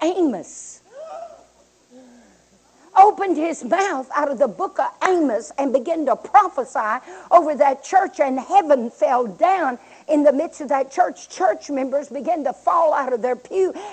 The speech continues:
and lay out on the floor. Not because what I preach, but the confirmation that when God is in the house, he can prophesy. Come on, he can make clear what,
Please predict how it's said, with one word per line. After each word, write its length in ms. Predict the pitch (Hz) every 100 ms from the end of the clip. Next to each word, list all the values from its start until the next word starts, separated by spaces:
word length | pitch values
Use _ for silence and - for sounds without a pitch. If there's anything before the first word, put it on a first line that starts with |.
| -
and 180 | 302 294
lay 220 | 320 349
out 200 | 302 294
on 160 | 285 277
the 100 | 247
floor. 360 | - 370 294 - - -
Not 360 | 269 370 392
because 340 | 302 - 311 -
what 260 | 311 302
I 160 | 285 254
preach, 440 | - 370 403 - -
but 160 | 285
the 80 | 294
confirmation 1080 | 285 339 349 330 285 269 392 403 - 302 285 - - -
that 180 | 349 359
when 280 | 330 285
God 380 | - - 440 359
is 160 | 294 254
in 120 | 311
the 120 | 254
house, 380 | 240 294 302 311 - - -
he 120 | 403
can 220 | - 359
prophesy. 800 | - - 392 349 311 - 277 202 - - - _ - - - - _
Come 160 | - 415
on, 140 | 359
he 140 | 330
can 140 | 330 330
make 200 | 339 330
clear 480 | - 403 415 349 240
what, 340 | 233 320 -